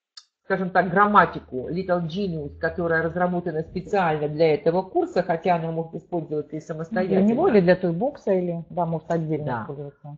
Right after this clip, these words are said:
Speaker 1: То тогда, в общем-то, можно и полтора года потратить на этот курс, но здесь, э, я бы сказала, более чем насыщенная программа для интерактивной доски и электронная книга. Сейчас мы вам её представим.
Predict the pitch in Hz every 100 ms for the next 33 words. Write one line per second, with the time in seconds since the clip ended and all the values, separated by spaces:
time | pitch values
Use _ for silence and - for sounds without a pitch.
0 | - 226 220 220 202 202 262 285 208 208
1 | - 220 214 196 226 208 226 190 214 220
2 | 208 220 214 170 156 196 185 175 170 165
3 | 190 220 254 220 - 175 170 180 175 170
4 | - 196 262 - - - - 185 190 160
5 | 180 269 277 - - 190 190 - - -
6 | 202 202 208 214 208 208 196 180 208 214
7 | 175 156 - 170 160 170 - 233 208 208
8 | 170 160 - 180 180 180 156 147 143 160
9 | 156 170 170 - 170 151 147 151 160 -
10 | 180 135 156 160 160 - 180 151 143 143
11 | - 196 247 220 208 185 196 180 175 156
12 | 151 151 147 143 165 - _ 160 139 160
13 | 247